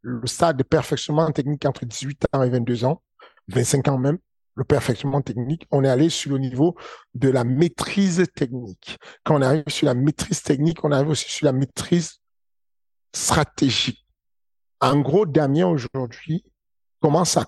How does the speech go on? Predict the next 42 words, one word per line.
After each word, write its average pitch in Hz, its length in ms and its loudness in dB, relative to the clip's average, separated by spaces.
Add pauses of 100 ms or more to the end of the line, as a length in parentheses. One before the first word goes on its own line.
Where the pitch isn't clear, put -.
comprendre 127 720 -2 (460)
quel 143 160 2
est 135 60 2
son - 300 -8
style. - 520 -4 (840)
Il 127 140 2
a 139 80 0
passé 165 360 2
cette - 220 0
étape-là 160 580 0
où, 156 220 -2 (520)
quand 160 160 2
tu - 160 -4
perds 147 280 0
pas 135 160 2
K 151 260 2
O, 139 180 0 (800)
tu - 300 0
rentres 143 300 0
à 139 60 6
la 123 100 2
salle 143 200 2
et 123 40 -2
tu - 140 -12
veux 135 120 -4
devenir 127 320 0
le 131 60 0
meilleur 127 220 0
boxeur 131 320 0
de 113 60 -4
ta 120 160 -6
salle. 156 260 2 (640)
Ensuite, 143 360 2
tu - 140 -2
perds 147 220 2
par 135 180 4
soumission 156 640 2 (260)
et 139 80 4
tu - 140 2
repars 151 380 2
faire, 147 240 2
euh, 131 400 2